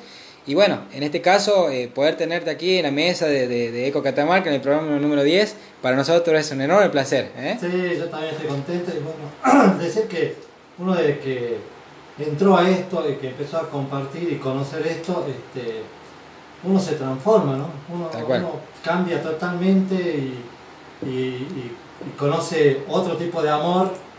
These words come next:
Speaker 2: que antes no, no lo tenía incorporado, ¿viste? Entonces ahora uno disfruta de otra manera y de otras cosas que antes jamás.
Speaker 1: Se van descubriendo muchas
Speaker 2: Se van
Speaker 1: cosas
Speaker 2: descubriendo.
Speaker 1: lindas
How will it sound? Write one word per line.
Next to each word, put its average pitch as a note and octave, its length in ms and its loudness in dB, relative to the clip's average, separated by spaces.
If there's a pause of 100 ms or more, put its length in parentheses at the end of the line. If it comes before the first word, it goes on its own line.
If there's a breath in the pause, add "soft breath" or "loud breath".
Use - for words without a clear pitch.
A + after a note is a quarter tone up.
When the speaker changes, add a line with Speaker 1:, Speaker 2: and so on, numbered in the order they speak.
(420)
Speaker 2:
que B2 240 -6
antes D3 320 -4
no, D3 220 -4
no C#3+ 340 -2
lo C#3 100 0
tenía D3 460 0
incorporado, C#3+ 760 2
¿viste? B2+ 300 -6
Entonces C#3+ 380 -6
ahora C#3+ 240 -2
uno C#3+ 380 -4 (280)
disfruta C3+ 400 -4
de C#3 120 0
otra C#3 180 -4
manera C#3+ 300 -4
y C#3+ 60 2
de D#3 100 -2
otras D#3+ 240 0
cosas F#3+ 420 -4
que C3 80 -6
antes C3 280 -4 (240)
jamás. B2 260 -8 (200)
Speaker 1:
Se - 180 0
van D3+ 140 6
descubriendo D3+ 460 2
muchas D#3 260 0
Speaker 2:
Se C#3+ 60 -8
van D3+ 100 4
Speaker 1:
cosas C3+ 100 0
Speaker 2:
descubriendo. D#3+ 380 2
Speaker 1:
lindas F#3 80 4